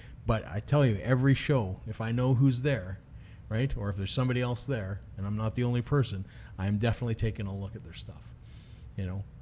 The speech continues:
or I'll look at somebody else who's maybe worked with them before, or all that kind of stuff. I'll,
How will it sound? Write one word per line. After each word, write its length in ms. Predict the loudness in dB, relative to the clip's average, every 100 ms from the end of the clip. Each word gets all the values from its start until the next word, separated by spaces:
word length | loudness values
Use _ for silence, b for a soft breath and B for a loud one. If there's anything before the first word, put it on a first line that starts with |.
| -2
or 160 | 2 4
I'll 80 |
look 160 | 4 2
at 80 | 0
somebody 280 | 2 2 2
else 220 | 2 0
who's 180 | 0 0
maybe 220 | 0 0
worked 320 | 2 2 0
with 100 | -4
them 160 | -6 -8
before, 380 | -8 -8 -6 -4
or 40 |
all 140 | -2 0
that 160 | -2
kind 180 | -4 -4
of 60 | -4
stuff. 220 | -4 -6
I'll, 260 | -6 -8